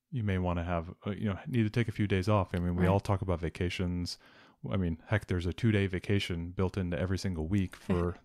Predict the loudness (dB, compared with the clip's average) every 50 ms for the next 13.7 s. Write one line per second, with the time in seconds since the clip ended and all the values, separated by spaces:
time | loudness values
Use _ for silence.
0 | _ _ -8 -4 -2 -2 -2 -2 -2 0 -2 0 0 2 2 2 4 6 6 6
1 | 6 6 4 6 6 8 8 8 8 8 6 2 0 0 2 2 2 2 0 -4
2 | _ _ _ _ _ _ 2 4 4 4 4 2 4 6 6 6 6 6 6 4
3 | 6 6 6 4 4 2 2 0 -2 -2 -2 _ -12 -4 0 0 2 4 4 4
4 | 4 6 4 4 6 6 4 6 8 8 8 10 10 10 10 8 6 2 2 2
5 | 0 2 2 4 4 4 6 4 2 2 0 0 0 -2 -2 -4 -2 -4 -4 -6
6 | -8 -14 -14 -12 -12 -12 -12 -12 -16 -14 -10 -4 -2 4 6 6 6 6 4 2
7 | 4 6 6 6 6 4 2 0 0 0 2 2 2 4 6 6 6 6 6 6
8 | 6 6 6 6 6 6 6 6 4 2 4 8 10 12 12 12 12 12 12 10
9 | 8 6 4 4 4 4 6 6 8 8 6 6 4 4 2 2 2 2 2 0
10 | 0 0 0 0 0 -2 -2 -4 -8 -14 -14 -14 -10 -4 -2 -2 -2 -2 -4 -8
11 | -8 -2 2 2 2 2 0 -4 _ -2 0 0 2 2 2 2 2 2 2 2
12 | 4 4 4 4 2 -8 -18 -20 -20 -20 -8 2 6 8 8 8 6 2 2 2
13 | 2 4 4 4 6 6 6 6 4 4 2 0 -6